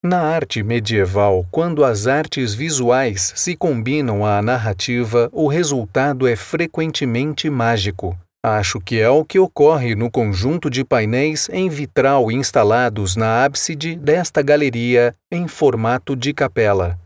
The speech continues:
Encontre um lugar onde possa vê-las bem. O efeito da luz brilhando através do vidro colorido, semelhante ao de uma joia,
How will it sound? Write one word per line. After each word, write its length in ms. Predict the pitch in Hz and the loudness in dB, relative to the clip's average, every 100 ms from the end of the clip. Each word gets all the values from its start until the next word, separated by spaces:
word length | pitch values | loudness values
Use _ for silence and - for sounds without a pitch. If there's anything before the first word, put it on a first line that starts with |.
| _ - | _ -2
Encontre 600 | 190 - 175 190 - 117 | -2 0 0 0 0 -2
um 160 | 120 | 0
lugar 480 | 110 101 110 117 107 | -2 0 2 2 2
onde 320 | 117 123 107 | 0 -2 -4
possa 480 | 90 120 127 - 104 | -2 2 2 0 -2
vê-las 540 | 95 117 151 156 131 110 | -2 -2 0 0 -2 -2
bem. 320 | 117 98 87 87 _ _ _ _ _ 156 | -2 -2 -4 -8 _ _ _ _ _ 0
O 140 | 139 | 0
efeito 480 | 104 - 143 139 127 | 0 -2 -2 -2 0
da 140 | 117 | 2
luz 400 | 98 117 131 104 | 2 0 0 0
brilhando 600 | 104 123 104 113 139 113 | 0 0 2 0 0 2
através 640 | 110 - 95 101 131 135 107 | 0 0 -2 0 0 0 -2
do 140 | 113 | -2
vidro 500 | 92 110 156 123 110 | -2 -2 -2 -2 -4
colorido, 760 | 95 151 147 120 135 117 95 92 - | 0 2 2 0 -2 -2 -6 -6 -10
semelhante 840 | - 185 180 151 123 170 190 - | -4 0 2 2 2 2 0 2
ao 160 | 160 139 | 2 2
de 140 | 123 | 0
uma 240 | 160 170 147 | -2 0 -2
joia, 600 | 110 117 110 95 92 | 2 4 4 4 0